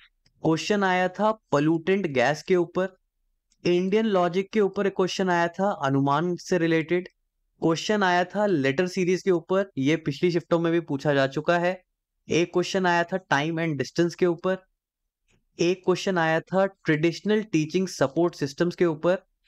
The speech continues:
methods of teaching पे भी क्वेश्चन रिपीट हुआ है इस शिफ्ट में।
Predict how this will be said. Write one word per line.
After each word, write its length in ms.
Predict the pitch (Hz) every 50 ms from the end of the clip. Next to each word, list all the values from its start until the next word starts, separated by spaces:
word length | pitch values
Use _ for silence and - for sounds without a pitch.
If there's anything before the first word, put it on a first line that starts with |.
| _ _ _ _ -
methods 580 | 139 135 139 147 160 170 - - 226 226 226 180
of 160 | 180 202 202
teaching 500 | 202 - 180 175 165 - 196 196 202 -
पे 140 | - 185 180
भी 160 | 170 196 220
क्वेश्चन 420 | 220 - - - - - 196 185 165
रिपीट 380 | 139 139 139 160 170 180 160
हुआ 260 | 165 165 165 156 160
है 260 | 160 156 170 180 196 - _ _ _ _ -
इस 140 | - 156 151
शिफ्ट 260 | - - 165 - - _ -
में। 220 | 170 185 214 226